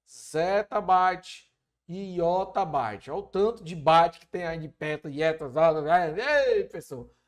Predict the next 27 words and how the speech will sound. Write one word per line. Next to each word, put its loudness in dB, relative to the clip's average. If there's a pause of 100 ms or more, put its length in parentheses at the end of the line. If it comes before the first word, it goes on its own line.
(200)
Beleza, 4
professor, -2
mas -2
e -4
aí, -2
cara? -2
E -4
aí, -4
professor? -16
O -20
que -14
é -8
que -20
eu -10
tenho -8
que -20
fazer, -8
meu -14
irmão? -4 (760)
Se -10
liga. -6 (540)
Você 0
vai 4
fazer 2
o -2
seguinte, -12
vocês -4